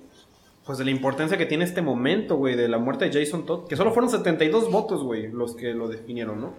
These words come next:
¿Qué importancia tiene en los cómics de Batman? Porque cambia para siempre al personaje.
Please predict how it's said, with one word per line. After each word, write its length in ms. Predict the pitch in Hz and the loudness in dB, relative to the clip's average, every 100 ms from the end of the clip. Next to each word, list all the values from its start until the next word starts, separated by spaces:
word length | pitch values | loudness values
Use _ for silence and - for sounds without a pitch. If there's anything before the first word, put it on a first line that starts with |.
| - - - - - - _ | -20 -20 -20 -20 -20 -20 _
¿Qué 80 | - | -2
importancia 540 | 175 202 202 196 190 170 | 0 2 0 0 -2 -2
tiene 320 | 151 202 196 | 0 2 0
en 60 | |
los 120 | 135 - | -2 -2
cómics 320 | 139 139 120 | -2 -2 0
de 60 | |
Batman? 440 | 113 110 117 101 101 - - - - _ _ | 0 0 -4 -8 -10 -18 -20 -20 -20 _ _
Porque 640 | 143 135 - 135 131 123 127 | 0 0 0 0 0 0 0
cambia 320 | 156 165 175 | 0 2 2
para 180 | 165 120 | 2 2
siempre 440 | 147 151 160 165 | 0 -2 0 2
al 340 | 131 120 113 113 | 4 2 -2 -4
personaje. 560 | 120 127 139 147 110 | -6 -2 -2 -2 -6